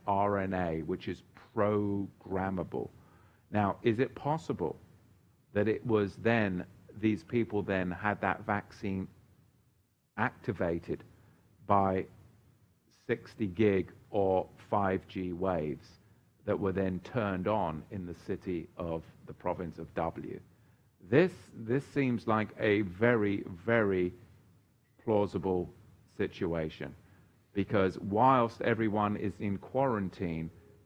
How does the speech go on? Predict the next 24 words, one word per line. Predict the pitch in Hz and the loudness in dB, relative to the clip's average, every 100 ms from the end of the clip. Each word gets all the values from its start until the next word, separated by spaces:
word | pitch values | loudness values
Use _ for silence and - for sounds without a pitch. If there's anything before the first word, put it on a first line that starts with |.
| _ _ _ _ - | _ _ _ _ 0
I | 104 123 | 4 4
think | 120 104 | 2 -2
you're | 101 101 | 0 0
gonna | 101 95 | 0 -2
see | - - 110 | -4 -2 0
this | 90 90 - - | 0 -2 -4 -4
sixty | 107 - 107 | -4 -4 -6
gig | 95 98 90 | 0 0 0
five | - 104 98 98 - | -2 0 2 0 -4
G | 107 101 95 82 - - - _ _ _ _ _ _ _ | -4 -2 -2 -6 -16 -20 -20 _ _ _ _ _ _ _
part | - 110 107 101 | 0 4 4 4
of | 107 87 | 0 -2
Mystery | 101 101 - 101 95 95 | 0 -2 -4 -2 0 0
Babylon | - 95 92 98 92 90 87 | 0 0 0 0 0 -2 -6
raising | 101 92 92 85 90 | -2 0 0 -4 -4
up | 87 85 - - | -2 -2 -6 -10
in | 110 90 | -6 -2
our | 90 87 85 | -2 0 0
world. | 85 82 90 78 71 - - - - - | -2 -2 -2 -2 -4 -8 -16 -20 -20 -2
They're | 104 | 2
already | 107 127 139 127 113 | 4 4 2 2 0
talking | - 120 117 113 101 | -2 -2 -2 -2 -4
about | 90 90 90 85 - - | -2 2 4 4 0 -14
how | - 110 101 95 | -4 2 4 4